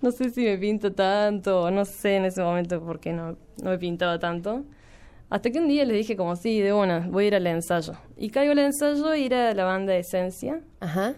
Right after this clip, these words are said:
Speaker 1: donde tocaba Pablo Mariño. Así que, bueno, ahí lo conocí a Pablito Mariño. Y, eh, después de ese ensayo, que yo, bueno, toqué así como lo que podía, lo que me salió,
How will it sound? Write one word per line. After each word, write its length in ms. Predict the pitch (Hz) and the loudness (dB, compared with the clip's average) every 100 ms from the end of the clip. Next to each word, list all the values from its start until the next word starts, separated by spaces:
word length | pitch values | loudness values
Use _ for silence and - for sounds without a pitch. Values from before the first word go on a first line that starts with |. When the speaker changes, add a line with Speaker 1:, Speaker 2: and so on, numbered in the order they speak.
| - - | -10 -6
Speaker 1:
donde 220 | 202 185 | -4 -2
tocaba 520 | 175 170 175 170 170 | -4 -4 -4 -2 -4
Pablo 240 | 175 175 175 | -6 -4 -4
Mariño. 500 | 170 175 185 247 285 - - - - - - - - - | -4 -4 -2 -2 -4 -10 -20 -20 -20 -20 -20 -20 -20 -10
Así 240 | 180 175 190 | -6 -6 -4
que, 140 | 185 | 0
bueno, 180 | 180 175 | 0 0
ahí 80 | 180 | 0
lo 100 | 185 | 0
conocí 300 | 180 170 180 | 0 0 -2
a 60 | |
Pablito 320 | 170 170 175 | -2 -2 -2
Mariño. 640 | 175 170 175 180 214 285 285 - - - | -2 -2 0 0 0 0 -4 -12 -20 -4
Y, 520 | 202 185 180 180 175 | 0 2 2 0 0
eh, 120 | 170 | 0
después 300 | 175 180 220 | 0 0 2
de 60 | 214 | 2
ese 160 | 220 | 2
ensayo, 640 | 208 226 226 240 233 202 175 - | 2 2 2 2 4 2 0 -6
que 100 | 175 | -4
yo, 260 | 185 185 | 0 0
bueno, 340 | 185 180 175 170 | 0 0 0 -2
toqué 420 | - - 185 175 | -6 -4 0 0
así 480 | 170 - 180 175 165 | 0 -2 -4 -2 -4
como 400 | - - - - - | -6 -6 -8 -12 -12
lo 180 | 175 170 | -8 -4
que 100 | 175 | -4
podía, 540 | 165 165 175 175 196 | -4 -2 2 4 4
lo 80 | 190 | 2
que 80 | 175 | 2
me 100 | 170 | 0
salió, 580 | - 170 175 180 226 | 0 0 2 2 2